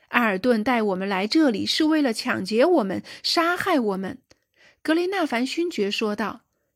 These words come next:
他的脸因愤怒而发白。“是的。”少校说道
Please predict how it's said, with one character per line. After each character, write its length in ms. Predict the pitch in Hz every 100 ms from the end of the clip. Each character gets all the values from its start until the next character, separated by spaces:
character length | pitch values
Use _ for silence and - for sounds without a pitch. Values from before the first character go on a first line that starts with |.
| _
他 180 | - 220
的 140 | 214
脸 300 | 214 202 -
因 140 | 208 220
愤 360 | - 311 247
怒 160 | 247 233 -
而 180 | 214 208
发 240 | 285 285
白。 380 | 277 175 190 - _ _ _ _ _ _ _ _
“是 440 | - - 294 254 185
的。” 220 | 175 - _ _ _ -
少 300 | - 277 214
校 280 | 294 269 196
说 260 | - 185
道 200 | 185 -